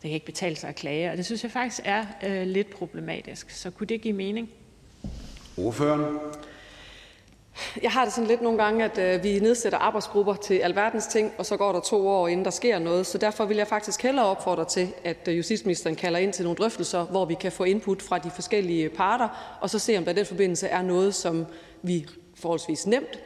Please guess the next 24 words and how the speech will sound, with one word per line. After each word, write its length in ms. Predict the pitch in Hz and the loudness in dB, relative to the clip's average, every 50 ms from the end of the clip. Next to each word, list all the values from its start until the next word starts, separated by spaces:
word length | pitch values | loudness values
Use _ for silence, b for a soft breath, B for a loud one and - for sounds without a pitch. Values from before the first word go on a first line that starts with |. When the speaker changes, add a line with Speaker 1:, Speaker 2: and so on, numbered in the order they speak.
| - - - | -16 -16 -6
Speaker 3:
kan, 300 | - 190 180 175 175 - - - - | -2 0 0 0 0 -2 -6 -6 -2
kan 120 | - 185 - | -2 2 2
ændre 320 | 202 202 233 - - 165 | 2 0 0 -2 -4 -4
på, 260 | - - 196 185 180 | -2 0 0 0 0
som 240 | - - 185 165 156 | -2 -4 -4 -4 -4
kunne, 400 | - - - 175 170 165 165 156 | -4 -2 -2 0 0 2 0 0
øh, 80 | 156 160 | -2 -4
kunne 220 | 160 - 175 165 - B B B B B B | -2 -2 -2 -2 -2 B B B B B B
afhjælpe 400 | - 190 202 202 185 165 160 - - | 0 0 2 2 0 0 -2 -2 -2
de 80 | 190 | 0
her 100 | 175 180 | 0 0
problemer, 440 | 170 180 170 175 196 196 170 156 156 | 0 -2 0 2 2 2 2 0 -4
som 320 | 156 - 175 160 160 156 156 | -6 -6 -4 -4 -4 -4 -4
vi 140 | 156 165 156 | -4 -2 0
ved, 220 | 190 196 196 185 | 2 2 2 0
at 220 | - 160 147 - - | -2 -6 -8 -4 -4
duppen 240 | 185 185 175 175 165 | -2 -2 -2 -2 -2
har 180 | 185 175 165 | -2 -4 -4
i 40 | 151 | -4
forhold 320 | - - 170 160 170 170 | -4 -4 -2 0 0 -2
til, 240 | 156 - - 170 160 B B B B B | -2 0 -2 -2 -2 B B B B B
hvor 100 | 180 175 | -2 -2
lang 200 | 170 170 - - | 0 -2 -4 -4
tid 280 | - 180 165 156 156 | -2 -2 0 0 -2